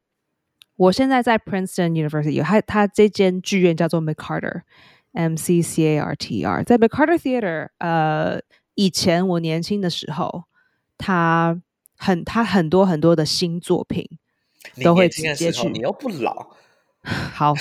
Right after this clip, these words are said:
Speaker 1: 十年前，
Speaker 2: <laughs> 会不会太夸张？
Speaker 1: 十年前。
Speaker 2: 你想要把你的观众逼死到哪里去？
Speaker 1: <laughs> 十年前，McCarter Theater 的，的风评就是他们的 New Works 在 McCarter 演完之后就会去百老汇。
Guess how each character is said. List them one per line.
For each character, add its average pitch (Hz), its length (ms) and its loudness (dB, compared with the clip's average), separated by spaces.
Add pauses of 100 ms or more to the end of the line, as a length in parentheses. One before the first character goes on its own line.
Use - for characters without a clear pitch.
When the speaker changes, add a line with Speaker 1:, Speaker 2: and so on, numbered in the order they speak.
Speaker 1:
十 214 320 4
年 220 260 6
前， 156 280 -2 (240)
Speaker 2:
<laughs> - 220 -12
会 196 80 4
不 208 60 4
会 185 60 8
太 185 160 4
夸 - 160 6
张？ 214 80 10
Speaker 1:
十 233 180 8
年 208 320 4
前。 208 160 2
Speaker 2:
你 160 60 4
想 170 100 6
要 170 60 4
把 156 140 2
你 143 40 -6
的 120 100 2
观 123 220 0
众 127 220 0
逼 117 180 -6
死 98 180 -14
到 101 160 -4
哪 87 120 -12
里 85 80 -10
去？ - 360 -2 (680)
Speaker 1:
<laughs> - 640 4
十 320 520 6
年 240 420 4
前， 175 680 -2 (500)
McCarter 240 460 4
Theater 220 420 -2
的， 156 180 -4 (200)
的 165 120 -2
风 196 360 2
评 156 320 -4
就 170 120 4
是 156 440 -4 (180)
他 226 200 2
们 214 120 0
的 180 100 4
New 180 280 2
Works - 560 -2 (160)
在 190 200 4
McCarter 170 520 0
演 135 220 0
完 92 200 -4
之 160 180 -4
后 151 240 0
就 - 160 -4
会 127 60 0
去 - 160 -4
百 - 160 -4
老 - 180 -6
汇。 175 360 -8